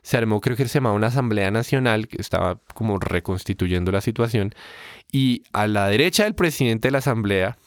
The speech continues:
se sentaban los que creían que la revolución era un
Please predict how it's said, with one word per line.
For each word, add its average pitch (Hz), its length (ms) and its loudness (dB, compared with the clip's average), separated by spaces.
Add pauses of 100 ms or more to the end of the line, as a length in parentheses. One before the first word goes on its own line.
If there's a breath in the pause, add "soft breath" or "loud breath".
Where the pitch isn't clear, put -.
(340 soft breath)
se - 180 -2
sentaban 104 460 0
los 117 120 -2
que - 160 -4
creían 110 640 0 (500 loud breath)
que - 140 -2
la 104 140 2
revolución 98 500 0
era 95 160 0
un 110 260 -4